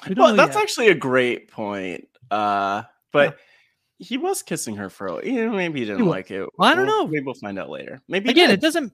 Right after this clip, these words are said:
Speaker 1: it doesn't matter. He could be bisexual. He's just, you know, he is trying to
Speaker 2: And
Speaker 1: figure out his sexuality, so.
Speaker 2: Exactly, exactly.
Speaker 1: Um, a lot of text messaging in the show, like,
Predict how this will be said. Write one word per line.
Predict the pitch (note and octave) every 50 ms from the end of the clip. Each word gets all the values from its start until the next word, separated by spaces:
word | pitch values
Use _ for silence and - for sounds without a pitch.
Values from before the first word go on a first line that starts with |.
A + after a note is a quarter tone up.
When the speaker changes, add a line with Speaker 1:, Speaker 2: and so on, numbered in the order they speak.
| _ _
Speaker 1:
it | B3+ D4+
doesn't | - E4+ D4+
matter. | A#3 A3 G3 E3
He | G3+ G3+
could | C#4+ C4
be | C#4 C#4
bisexual. | B3 B3 A#3 A3 - G3 F#3 - - E3 D3 C3+ C3+ D3 D3
He's | D#3+ F3 E3
just, | F#3+ F#3+ - -
you | - E3+ G3+ G#3+ E3+
know, | D3+
he | C3+ F3 G#3+
is | A#3+ A#3+ -
trying | - A#3
to | G3 -
Speaker 2:
And | A3 A3+ A3+
Speaker 1:
figure | F3 D#3+ D#3+
out | D#3 D3+ D3+
his | - D3 -
sexuality, | - C3 - - D#3+ - - F#3 G#3 F#3+
so. | - - - - G3+ - _ -
Speaker 2:
Exactly, | E3+ D#3 C#3 C3 B2+ B2 A#2 G#2+ G#2 - - G2 F2+ C#2 B1+ - _ _ _ -
exactly. | A2 G2 G2+ G2 D#2 B1 - _ _ - - - _ _ _ _ _ - - _ _ _ _
Speaker 1:
Um, | F#3 F3+ F3+ F3+ F3+ F3+ F3+ F3+ F3 F3+ F#3 F3 - _ _ _ _ _ _ _ -
a |
lot | F3+ G3+ A3+ D#4+ G#4
of | A4
text | - - A3 G#3+ - -
messaging | A3 G3 - - F#3+ F3+
in | F3+ F3
the |
show, | E3 - F3+ E3
like, | E3 D#3+ -